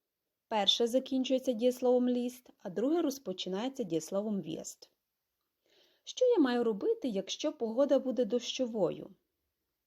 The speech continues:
Маємо питальне речення.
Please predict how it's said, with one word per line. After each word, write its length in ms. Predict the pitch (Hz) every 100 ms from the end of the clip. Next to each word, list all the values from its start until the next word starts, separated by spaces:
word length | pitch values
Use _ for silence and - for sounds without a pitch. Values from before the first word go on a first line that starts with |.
| _ _ _ _ _ _ _ _ _ _ -
Маємо 320 | 170 170 180
питальне 540 | 233 226 226 208 160
речення. 460 | 156 - - -